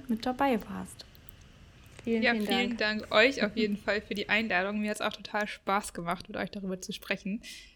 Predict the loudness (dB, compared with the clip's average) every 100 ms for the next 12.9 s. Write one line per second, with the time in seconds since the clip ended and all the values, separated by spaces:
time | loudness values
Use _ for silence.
0 | _ -6 -4 0 2 2 2 2 2 4
1 | 4 4 2 0 -2 -6 -16 -20 _ _
2 | _ _ 2 6 6 8 10 12 10 8
3 | 8 8 8 8 8 8 8 6 0 2
4 | 2 2 0 0 -2 2 2 2 0 0
5 | 2 2 0 0 -2 -4 0 2 2 2
6 | 2 4 6 6 6 10 10 10 10 10
7 | 10 8 8 6 6 8 8 10 10 10
8 | 8 10 12 12 12 12 12 12 10 8
9 | 10 12 12 12 12 12 10 10 10 10
10 | 8 6 10 10 12 12 10 10 10 10
11 | 8 8 6 6 6 8 6 4 4 4
12 | 2 2 4 4 4 2 0 -2